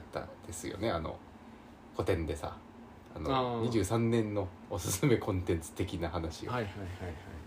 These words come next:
Speaker 2: 確かに。
Speaker 1: しようかなと思いました、今話を聞いてて。
Speaker 2: あー、いいですね。
Speaker 1: ちょっとNetflix漁ってます、今。
Speaker 2: あー、見たやつ？
Speaker 1: うん、面白かったなって思うのもうバッバッと言ってっていいですか、ちょっと。
Speaker 2: どうぞ。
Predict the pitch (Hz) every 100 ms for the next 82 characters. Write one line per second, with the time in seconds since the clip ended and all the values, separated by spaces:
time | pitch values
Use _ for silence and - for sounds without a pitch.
0 | - - - 104 95 - 123 180 151 110
1 | 113 117 - - 107 92 101 98 90 85
2 | 78 80 85 85 85 78 - 131 123 113
3 | 110 104 101 - 120 110 - - 120 92
4 | 117 120 135 135 - - 82 85 90 -
5 | - - - - - - - - 131 117
6 | 113 123 110 95 87 - 98 - 92 78
7 | - 143 165 165 160 - 123 127 - 92
8 | 90 82 82 78 120 123 117 117 - 92
9 | - 104 95 - 82 80 - - - -
10 | - - 76 - 123 113 101